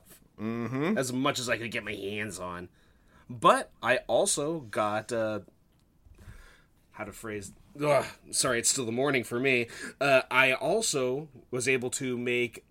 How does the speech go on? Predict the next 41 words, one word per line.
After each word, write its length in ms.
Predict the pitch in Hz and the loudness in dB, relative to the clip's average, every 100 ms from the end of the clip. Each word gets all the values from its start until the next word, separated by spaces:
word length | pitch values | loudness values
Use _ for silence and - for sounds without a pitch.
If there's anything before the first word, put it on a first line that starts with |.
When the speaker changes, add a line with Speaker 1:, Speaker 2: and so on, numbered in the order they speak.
| _ | _
Speaker 2:
a 240 | 113 117 | -6 -6
pretty 320 | 107 - 233 240 | -6 -4 -4 2
good 220 | 220 180 | 2 2
time 400 | 135 135 139 143 | -2 -2 -2 -4
on 180 | 113 113 | -4 -4
an 80 | 107 | -2
exercise 580 | 143 - 127 117 113 107 | -2 -2 -4 -2 -2 -4
routine 460 | 110 - 110 110 | -6 -6 -6 -4
that 120 | 110 107 | -2 -2
I 100 | 110 | -2
have 120 | 101 | -4
not 240 | 104 120 | -4 -4
been 120 | - | -4
able 180 | 120 117 | -6 -6
to 80 | 110 | -8
commit 320 | - 110 107 - | -10 -10 -10 -8
to 240 | 120 110 | -6 -6
all 280 | - 104 110 | -4 -4 -6
year. 420 | 95 95 110 135 | -6 -6 -6 -8
So 380 | - 139 117 110 | -4 -2 0 0
I 120 | 113 | 0
was 120 | 120 | -2
both 240 | 117 123 - | 0 -2 -2
<gasps> 60 | |
gremlin 340 | 113 120 127 123 | -4 -2 -2 -2
and 100 | 120 | 0
not 200 | 127 120 | -2 -4
gremlin 340 | 107 104 104 | -6 -6 -6
at 80 | 101 | -8
the 80 | 95 | -6
same 240 | 127 113 | -4 -6
time. 380 | 110 120 104 101 - _ - _ _ - | -6 -8 -6 -8 -14 _ -20 _ _ -6
Speaker 1:
An 140 | 135 | -2
exercise 640 | 131 156 - 165 160 135 135 | 2 0 0 2 4 4 0
routine? 400 | 123 143 139 139 | -4 -2 0 2
What 100 | 147 | 2
are 40 | |
you, 280 | 143 147 139 | 4 4 6
uh, 160 | 135 | 4
working 320 | 127 143 151 139 | 4 2 2 0
on? 240 | 110 113 | -2 -4